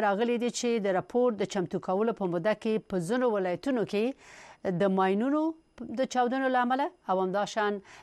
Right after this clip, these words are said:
د جګړې د وخت نه د پاتې مرمیو ګولیو چې هغه چاودې نه وي، د ناچاودو ګولیو مرمیو په چاودنو کې، اه، هلکان او جنکۍ، اه، مثلاً د دې ترڅنګ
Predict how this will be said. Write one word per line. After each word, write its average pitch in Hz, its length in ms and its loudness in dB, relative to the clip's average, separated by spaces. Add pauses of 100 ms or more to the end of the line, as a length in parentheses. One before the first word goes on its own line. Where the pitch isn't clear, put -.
(140)
د - 20 2 (140)
جګړې 214 380 2
د - 100 4
وخت 190 220 -2
نه 180 80 2 (420)
د 180 180 -2
پاتې 240 400 2 (540)
مرمیو 196 420 2
ګولیو 208 420 2
چې - 160 -4
هغه 175 140 0 (100)
چاودې 262 380 4
نه 214 100 2
وي، 220 80 0
د 185 180 0
ناچاودو 247 580 2
ګولیو 208 320 4
مرمیو 190 320 0
په 185 120 0
چاودنو 185 380 0
کې، 180 140 0
اه، - 580 -2 (200)
هلکان 190 440 0
او 175 540 0
جنکۍ، 185 440 0
اه، - 680 -6 (220)
مثلاً 175 320 -4 (880)
د 180 40 -2 (100)
دې 196 180 2
ترڅنګ 196 400 0